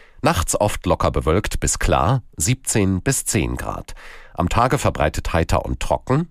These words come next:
zwanzig Grad an der Ostsee und bis zu dreiunddreißig Grad in der Rhein-Neckar-Region. Und die weiteren Aussichten.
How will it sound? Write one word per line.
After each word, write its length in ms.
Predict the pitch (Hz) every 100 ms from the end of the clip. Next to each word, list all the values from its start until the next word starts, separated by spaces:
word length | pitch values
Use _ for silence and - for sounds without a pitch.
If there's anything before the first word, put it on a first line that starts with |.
| -
zwanzig 480 | - 120 - - -
Grad 240 | 76 71
an 120 | -
der 120 | 62 -
Ostsee 460 | 98 - - 95
und 180 | - 73
bis 160 | 82 -
zu 160 | 95 78
dreiunddreißig 840 | - 85 95 80 - 65 - 78
Grad 300 | - 67 69 -
in 100 | 90
der 120 | 76
Rhein-Neckar-Region. 1080 | 69 76 90 90 - 71 73 65 80 55 50 - - - - - - - _
Und 160 | - 135
die 80 | 139
weiteren 360 | 107 - 82
Aussichten. 680 | 80 76 85 82 - 73 60